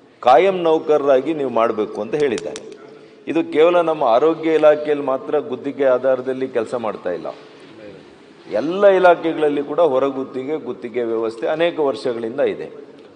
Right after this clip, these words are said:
ಅದರಲ್ಲೂ ಕೂಡ ಆರೋಗ್ಯ ಇಲಾಖೆಯ ಎನ್ ಎಚ್ ಎಂ ನೌಕರರು ರಾಷ್ಟ್ರೀಯ ಆರೋಗ್ಯ ಯೋಜನೆಯ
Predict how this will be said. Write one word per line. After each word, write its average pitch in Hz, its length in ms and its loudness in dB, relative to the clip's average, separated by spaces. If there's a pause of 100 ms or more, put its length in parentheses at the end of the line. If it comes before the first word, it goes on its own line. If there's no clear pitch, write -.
(120)
ಅದರಲ್ಲೂ 185 460 2
ಕೂಡ 180 220 0
ಆರೋಗ್ಯ 170 720 4
ಇಲಾಖೆಯ 160 480 2
ಎನ್ 139 420 0
ಎಚ್ 165 200 0
ಎಂ 160 140 0
ನೌಕರರು 123 960 -2 (680)
ರಾಷ್ಟ್ರೀಯ 180 640 4
ಆರೋಗ್ಯ 170 760 2
ಯೋಜನೆಯ 160 600 -2